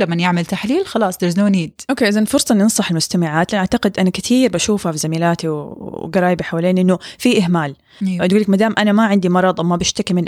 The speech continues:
Speaker 2: ألم، ما أروح الدكتور أو ما أسوي التحاليل هذه."
Speaker 1: هذه مرة غلطة كبيرة.
Speaker 2: بالضبط.
Speaker 1: يعني
Speaker 2: فأنا نقترح إنكم تروحوا لل-، للدكتور أو حتى المختبر.
Speaker 1: أيوة.
Speaker 2: الآن في
Speaker 1: بس
Speaker 2: المختبرات
Speaker 1: تحليل دم
Speaker 2: ال-،
Speaker 1: بسيط.
Speaker 2: المستقلة.
Speaker 1: أيوة.
Speaker 2: وسووا تحليل دم، آه، شيكوا على الفيتامين دي، شيكوا على الفيتامين بي،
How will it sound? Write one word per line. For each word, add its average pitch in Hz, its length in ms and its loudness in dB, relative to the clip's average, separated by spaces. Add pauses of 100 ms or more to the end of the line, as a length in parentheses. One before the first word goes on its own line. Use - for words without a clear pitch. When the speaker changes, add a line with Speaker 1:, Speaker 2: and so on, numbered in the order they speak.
Speaker 2:
ألم، 240 280 0
ما 196 200 2
أروح 180 180 0
الدكتور 202 380 -2
أو 180 80 2
ما 190 120 2
أسوي 196 180 0
التحاليل 156 460 -8
هذه." 170 360 -6
Speaker 1:
هذه 196 140 -2
مرة 180 440 -4 (220)
غلطة 202 160 -4
كبيرة. 175 260 -10
Speaker 2:
بالضبط. 175 240 2
Speaker 1:
يعني 180 140 -6
Speaker 2:
فأنا 208 340 2
نقترح 233 500 0
إنكم 202 300 2
تروحوا 226 580 2
لل-، 196 500 2
للدكتور 170 760 -2
أو 160 60 -2
حتى 330 260 -4
المختبر. 202 500 0 (140)
Speaker 1:
أيوة. 285 120 0
Speaker 2:
الآن 190 180 0
في 226 140 -2
Speaker 1:
بس - 20 2
Speaker 2:
المختبرات 190 360 0
Speaker 1:
تحليل 254 320 2
دم 214 80 4
Speaker 2:
ال-، 160 140 4
Speaker 1:
بسيط. 156 140 0
Speaker 2:
المستقلة. 196 600 0
Speaker 1:
أيوة. 277 80 -2 (240)
Speaker 2:
وسووا 339 280 4
تحليل 214 380 0
دم، 196 320 2
آه، 190 720 2
شيكوا 233 420 0
على 160 60 -2
الفيتامين 165 420 -4
دي، 190 240 -4
شيكوا 196 280 -4
على 165 60 -2
الفيتامين 170 400 -2
بي، 170 260 0